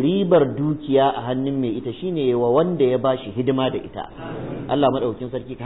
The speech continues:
haɗa mu da su a cikin lada baki ɗaya. Da haka wannan bawa Allah ya cika alkawarinsa. Gashi kamar yadda kuka gani a hannuna.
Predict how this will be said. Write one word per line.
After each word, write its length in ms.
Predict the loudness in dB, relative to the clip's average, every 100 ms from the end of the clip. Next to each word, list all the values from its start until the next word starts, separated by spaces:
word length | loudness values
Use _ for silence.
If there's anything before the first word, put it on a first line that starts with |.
| -4
haɗa 160 | -2
mu 60 | -4
da 80 | -6
su 140 | -4
a 60 | -4
cikin 180 | -2 0
lada 240 | 2 4
baki 280 | 2 -2 -6
ɗaya. 160 | -8 -8 -8 -12 -12 -8 -2
Da 60 | -2
haka 80 | 0
wannan 240 | 0 0
bawa 200 | 2 2 2
Allah 140 | 0
ya 100 | 0 -2
cika 400 | -4 0 0 0 -8 -20 -20 -8
alkawarinsa. 720 | -6 0 0 0 -4 -10 -12 -14 -20 -20 -20 -20 -20 -20 -20 -20 -20 -20 -20 -20 -20 -20 -16 -6 0
Gashi 420 | 2 2 2 2 2 -2
kamar 180 | 0 2
yadda 220 | 2 0
kuka 220 | -4 -6
gani 260 | -2 0 -2
a 80 | -4
hannuna. 460 | -6 -8 -6 -8